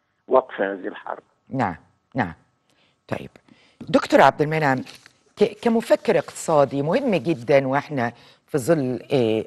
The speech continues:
Speaker 2: هذا الكلام وهذه الدعوة، معاناة الشعوب قوية جدا، أزمات طاقة، أزمات غذاء، أزمات ماء، الشعوب في كارثة نتيجة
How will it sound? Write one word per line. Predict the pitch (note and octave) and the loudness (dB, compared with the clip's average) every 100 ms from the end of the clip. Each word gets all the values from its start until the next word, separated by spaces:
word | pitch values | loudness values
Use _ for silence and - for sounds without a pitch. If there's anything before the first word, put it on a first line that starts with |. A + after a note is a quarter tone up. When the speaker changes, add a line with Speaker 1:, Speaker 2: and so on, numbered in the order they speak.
| - | -2
Speaker 2:
هذا | D#3 B2+ | 0 0
الكلام | A#2+ - C3 B2+ | -2 0 2 2
وهذه | A#2+ A2+ A2 G#2+ | 0 -4 -4 -6
الدعوة، | A2 - A#2 G#2+ G#2+ - _ _ _ _ _ _ | -4 0 2 2 0 -4 _ _ _ _ _ _
معاناة | E3 C3+ C#3 D3+ F#3+ - - | 0 2 2 0 -2 -6 -8
الشعوب | E3 - C3 C3+ G3+ - - _ | -8 -4 0 2 2 0 -8 _
قوية | A3+ D4 E4+ D4 | 4 6 6 4
جدا، | D4 G3+ - - _ _ _ _ _ - | 4 -2 -6 -20 _ _ _ _ _ -6
أزمات | E3 F#3+ F3 - | -2 0 -2 6
طاقة، | F#3 A3 - G3 C#3+ | 10 10 8 2 2
أزمات | D#3 D3 - | -2 -6 -6
غذاء، | C#3 C3 G#3 A3+ - | -2 6 10 10 8
أزمات | D#3 D3 C3+ - | 0 -6 -6 -6
ماء، | E3 B3+ A#3 - _ _ _ - | 2 4 4 -2 _ _ _ -6
الشعوب | A#3 D4 D4+ D#4 | -4 2 4 2
في | - C4+ | -2 2
كارثة | C#4+ C4 F3+ E3+ | 4 4 2 -2
نتيجة | D3+ D3+ E3+ | -2 -4 -4